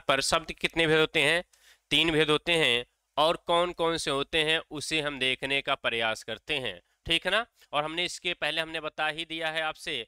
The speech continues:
भाषा की सबसे छोटी इकाई किसके आधार पे? सार्थकता के आधार पर। जो सार्थक होते हैं उन्हें हम क्या कहते हैं? शब्द कहते हैं। या अर्थ के आधार पर भाषा की सबसे छोटी इकाई कौन सी होती है? शब्द होती है।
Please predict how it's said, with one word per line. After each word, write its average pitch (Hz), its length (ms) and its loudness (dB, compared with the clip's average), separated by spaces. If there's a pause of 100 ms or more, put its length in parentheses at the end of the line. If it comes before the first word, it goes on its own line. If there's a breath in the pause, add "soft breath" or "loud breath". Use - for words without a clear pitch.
(300 soft breath)
भाषा 151 680 -4
की 143 400 -8
सबसे 156 480 -10
छोटी 151 400 -6
इकाई 151 340 -2
किसके - 300 -12
आधार 147 360 -2
पे? 185 100 -10
सार्थकता 139 680 -6
के 147 120 -8
आधार 135 260 -4
पर। 120 260 -8 (300 soft breath)
जो 156 160 -6
सार्थक 147 460 -2
होते 160 320 -8
हैं 147 100 -4
उन्हें 143 240 -6
हम 147 60 -6
क्या 143 160 -4
कहते 143 340 -6
हैं? 190 160 -10 (400)
शब्द 190 300 -4
कहते 175 380 -2
हैं। 131 200 -2 (300)
या 165 180 0
अर्थ 185 540 -4
के 147 340 -4 (840)
आधार 151 300 -2
पर 180 180 -8
भाषा 143 360 -4
की - 80 -20
सबसे 160 280 -10
छोटी 147 240 -8
इकाई 143 240 -4
कौन 139 220 -10
सी 139 120 -12
होती 127 260 -8
है? 160 80 -8
शब्द 131 280 -8
होती 120 300 -10
है। 87 100 -20